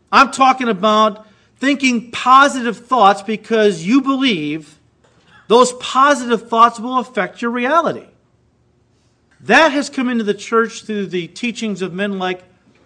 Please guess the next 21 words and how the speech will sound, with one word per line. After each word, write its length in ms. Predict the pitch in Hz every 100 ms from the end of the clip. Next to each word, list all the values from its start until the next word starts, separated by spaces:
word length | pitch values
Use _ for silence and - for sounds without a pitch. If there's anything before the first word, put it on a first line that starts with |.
| -
Norman 420 | 180 233 226 208
Vincent 460 | 185 214 214 202 -
Peale 340 | 220 208 156
and 120 | 156
Robert 320 | 170 190 196 196
Schuller. 540 | - 233 220 151 - _ _ _ _ _ _ _ _ _ _ _ _
Positive 520 | - 220 247 311 208 208
thinking. 480 | 233 233 165 - _ _ _ _ _ _ _ _ _ _ -
The 80 |
second 480 | 196 - 285 285 233
technique 500 | - 226 214 214 196
used 200 | 202 202
in 120 | 190
mental 320 | 175 208 208 208
alchemy 560 | 196 208 208 185 196
is 220 | 208 202
the 120 | - 196
speaking 480 | - 254 247 247
of 140 | 233 196
words. 640 | 262 269 151 - - - _ _ _ _ - _ _ -
O-, 180 | 156